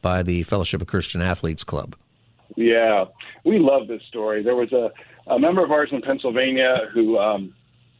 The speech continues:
Speaker 2: he was, uh, a sponsor of the F C A, the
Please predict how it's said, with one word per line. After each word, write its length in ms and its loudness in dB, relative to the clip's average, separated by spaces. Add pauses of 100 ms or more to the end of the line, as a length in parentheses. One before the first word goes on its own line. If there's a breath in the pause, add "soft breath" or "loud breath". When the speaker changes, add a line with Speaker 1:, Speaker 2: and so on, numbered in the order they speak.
(140)
Speaker 2:
he 180 2
was, 280 2 (100)
uh, 720 0
a 60 0
sponsor 420 0
of 80 -2
the 120 4
F 80 2 (100)
C 100 2
A, 120 2
the 120 -10